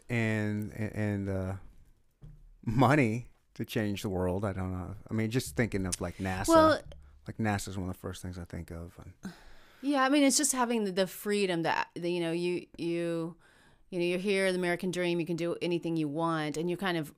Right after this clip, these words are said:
Speaker 2: you're born with that, you
Speaker 1: Mm-hmm.
Speaker 2: know, and, and not all countries have that. You, you know, you know, you have to do the family business, or you have to, you know, we can, re-, it, well, that all depends on your family and what your, you know, your teachers and your, your parents, like, mold you, but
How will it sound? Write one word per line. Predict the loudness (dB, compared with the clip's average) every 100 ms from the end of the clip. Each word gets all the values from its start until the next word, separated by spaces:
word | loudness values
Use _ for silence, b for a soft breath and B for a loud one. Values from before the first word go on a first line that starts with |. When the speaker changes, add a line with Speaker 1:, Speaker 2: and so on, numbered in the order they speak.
| -10
Speaker 2:
you're | -6
born | -6 -2 0 2 2
with | 2 2
that, | 4 4 4 2
you | 2
Speaker 1:
Mm-hmm. |
Speaker 2:
know, | 4 2 2 0
and, | -2 0 0 -2
and | 0
not | 2 2
all | 2 0
countries | -2 -4 -4
have | 0 0
that. | 0 -2
You, | -4 -4
you | -2
know, |
you | -2 -2 0
know, | 2
you | 2 2
have | 0 -2
to |
do | -2
the | 0
family | 0 0 0 0
business, | 0 -2 -2 -4
or | -4
you | 0
have | 2 2
to, | 2 -4 -4 B B B
you | 0
know, | 2 2 0 -4
we | -6 -2 -2 0 0 0 0
can, | -2 -4 -2
re-, | -4 -4 0
it, | 2 4
well, | 4
that | 6 6
all | 6 4
depends | 0 -4 -4
on | -2
your | -4
family | -2 0 0
and | 0
what | -2 -2
your, | -2
you | -4 -4
know, | -4 -4
your | -4 -4 -6
teachers | -8 -6 -4
and | -4
your, | -4 -6 -8
your | -10 -8
parents, | -6 -6 -4 -4 -6
like, | -6 -6
mold | -4 -2 -2 -4
you, | -4 -6 -4
but | -6 -6